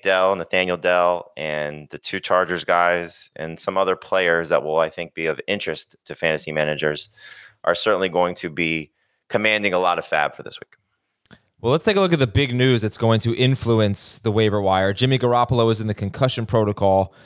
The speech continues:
Speaker 2: They are at the Chargers this week. Derek Carr is week to week with a shoulder injury, and it's revenge game for Jameis Winston if he is, in fact, the starter, which seems likely this week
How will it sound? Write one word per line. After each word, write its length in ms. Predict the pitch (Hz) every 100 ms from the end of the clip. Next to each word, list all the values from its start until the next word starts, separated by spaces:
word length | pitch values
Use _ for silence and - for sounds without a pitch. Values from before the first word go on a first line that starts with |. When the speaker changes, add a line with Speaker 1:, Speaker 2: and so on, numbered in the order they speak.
| - -
Speaker 2:
They 140 | 110
are 80 | 113
at 140 | 104
the 80 | 104
Chargers 580 | - 123 123 104 104 85
this 260 | 90 82 82
week. 380 | 85 78 - - - - _ _
Derek 320 | 123 131 123
Carr 460 | - 123 123 120 120
is 240 | 110 98
week 220 | 104 135
to 100 | -
week 240 | 120 127 120
with 120 | 110
a 40 |
shoulder 480 | 107 - 135 123 113
injury, 500 | 107 101 98 101 110
and 140 | 101 101
it's 160 | -
revenge 500 | 143 127 143 156 147
game 460 | 147 135 127 120 117
for 280 | - 117 110
Jameis 420 | 123 127 123 120
Winston 560 | 123 123 - 113 117
if 160 | 104 101
he 160 | 110 110
is, 100 | 104
in 80 |
fact, 240 | 101 104 -
the 80 | 101
starter, 380 | 175 180 170
which 160 | 131 113
seems 260 | 127 113 110
likely 320 | 123 117 113
this 220 | 110 -
week 260 | 110 107